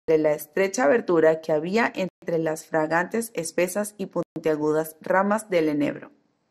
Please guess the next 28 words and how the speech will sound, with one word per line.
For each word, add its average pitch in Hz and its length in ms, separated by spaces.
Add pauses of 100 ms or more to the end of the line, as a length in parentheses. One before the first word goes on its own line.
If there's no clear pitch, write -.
(320)
Reconoció 190 520
a 254 40
los 294 260
hombres 180 420
que 165 180
caminaban 175 960
con 170 300
parsimonia 170 800 (440)
por 208 160
el 208 120
camino 277 580
mientras 170 520
discutían 175 500 (320)
acerca 175 460
de 160 80
asuntos 156 500
de 165 100
negocios, 151 640 (500)
y 185 380
agachó 170 380
la 262 100
cabeza 180 520
para 165 200
susurrar 165 680
al 175 180
oído 156 300
de 170 120
Lilian: - 420